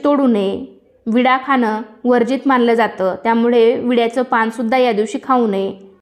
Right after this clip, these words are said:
या दिवशी केस कापणं, नखं कापणं हे सुद्धा टाळावं. त्यानंतर सर्वात शेवटी या दिवशी मात्र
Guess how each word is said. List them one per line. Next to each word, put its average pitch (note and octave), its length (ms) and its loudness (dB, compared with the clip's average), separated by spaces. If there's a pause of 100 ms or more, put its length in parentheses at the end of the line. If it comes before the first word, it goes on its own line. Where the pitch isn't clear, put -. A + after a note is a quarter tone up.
(540)
या A#3 140 2
दिवशी B3 340 -2
केस C#4 320 -2
कापणं, G#3 600 -2
नखं A#3+ 260 0
कापणं B3 480 -2
हे A#3+ 200 0
सुद्धा B3+ 280 -2
टाळावं. F#3 520 -2 (560)
त्यानंतर C4+ 440 0
सर्वात A#3+ 460 0
शेवटी C4+ 600 -4 (200)
या C#4+ 160 0
दिवशी D#4+ 340 -2
मात्र C#4+ 420 0